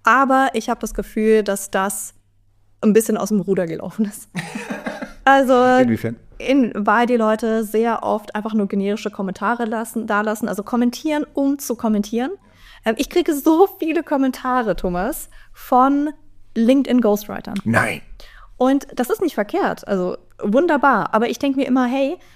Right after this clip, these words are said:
Speaker 1: was nützt es euch denn bitte, bei mir zu kommentieren? Also außer ihr wollt vielleicht,
Speaker 2: Du bist ja
Speaker 1: äh,
Speaker 2: potenzielle Kundin.
Speaker 1: Ich bin eine potenzielle Kundin, ja, ein potenzieller Auftraggeber. Ähm, aber die allermeisten, ähm, machen das, ohne dass ich überhaupt irgendwie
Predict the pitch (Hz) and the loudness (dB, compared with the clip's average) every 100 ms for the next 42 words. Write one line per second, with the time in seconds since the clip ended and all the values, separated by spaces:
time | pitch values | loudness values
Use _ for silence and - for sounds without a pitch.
0 | _ 202 233 269 - 269 262 - 277 - | _ -2 0 0 2 2 0 -6 -8 -2
1 | 240 285 - 233 226 226 269 240 220 220 | -2 -2 -2 0 0 0 -2 -2 2 4
2 | 240 269 285 320 - - - 254 240 - | 6 6 2 -4 -16 -12 -2 0 -2 -4
3 | 240 190 202 214 220 269 - 302 247 240 | -6 -4 -2 2 2 2 0 -2 -2 0
4 | 220 233 - 220 208 226 143 151 156 - | 0 -2 -2 -2 0 -2 -2 0 0 2
5 | 143 123 147 349 233 87 110 - 254 320 | -2 0 -2 0 -2 -2 -8 -8 -4 -2
6 | 349 302 294 277 254 247 - 302 349 311 | 0 0 -2 -2 -2 -2 -2 0 0 0
7 | 220 262 262 - 254 240 233 202 - 247 | 0 0 -2 -2 -2 -2 -2 -4 -6 -8
8 | 240 269 294 339 - _ _ - 226 233 | -4 -4 -4 -6 -10 _ _ -6 0 2
9 | 233 - 226 240 226 - 254 302 330 294 | 0 0 0 0 -4 -4 -2 0 0 0
10 | 254 262 254 - 202 220 - - 220 226 | 0 -4 -8 -6 -2 -2 -6 -6 -4 -2
11 | 226 220 - _ - 247 240 254 269 254 | -2 -4 -10 _ -8 0 0 2 2 0
12 | - - - - - - - - 285 311 | -2 -14 -20 -20 -20 -20 -10 0 2 4
13 | 302 311 262 - 254 - 233 226 247 240 | 4 4 2 0 -8 -6 -2 0 0 -2
14 | - 247 254 247 247 240 | -2 2 2 2 2 2